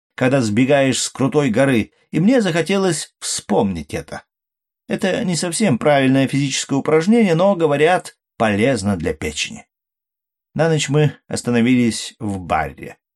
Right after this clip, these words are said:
хорошеньком городке на пути в Санкт-Оттиленберг. Интересная старинная гостиница устроена на горе монашеским орденом. Прислуживают там монашенки, и счёт подаёт дьячок.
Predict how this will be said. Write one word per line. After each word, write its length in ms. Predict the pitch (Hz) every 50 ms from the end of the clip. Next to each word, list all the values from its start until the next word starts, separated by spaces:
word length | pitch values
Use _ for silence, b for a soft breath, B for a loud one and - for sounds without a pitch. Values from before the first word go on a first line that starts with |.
| _ _
хорошеньком 800 | - - - 220 233 247 139 - - 110 110 104 113 117 110 107
городке 420 | 110 123 139 - - - 233 220
на 120 | 170 131
пути 400 | - 135 131 - 175 175 170 160
в 120 | - - -
Санкт-Оттиленберг. 1700 | - - - 156 156 156 151 - _ _ _ - 151 151 151 - _ - 104 98 85 92 90 90 85 80 87 80 - - - - - _ _ _ _ _ _ _ _ _ _ _ _ _ _ _ _ _ _ _ _
Интересная 840 | - 165 202 208 254 233 233 226 214 - - 214 202 202 202 196 170
старинная 600 | - - - 190 208 196 190 190 185 - - -
гостиница 800 | 175 180 175 160 - - - 226 196 143 123 110 - - 117
устроена 500 | 117 120 - - 147 147 143 135 131 131
на 120 | 127 123 120
горе 340 | 117 123 135 143 139 - _ _ _ _
монашеским 800 | - 117 123 127 127 117 - - 117 - - - - 131 131 - _
орденом. 560 | - 135 107 85 76 69 - - - - - _ _ _ _ _ _ _ _ _ _ _
Прислуживают 800 | - 120 113 - - 123 127 110 101 107 104 104 104 101 - _
там 180 | - 113 104 101
монашенки, 1160 | 98 98 95 98 98 104 131 151 202 185 156 135 - - 101 87 82 78 - - 104 107 - _ _ _ _ _ _ _ _ _
и 120 | - 113 110
счёт 640 | 104 - - - - - - 135 160 190 - _ _ _ _ _
подаёт 460 | - 127 110 107 92 87 90 85 76
дьячок. 600 | 78 101 123 127 - - - - - - - -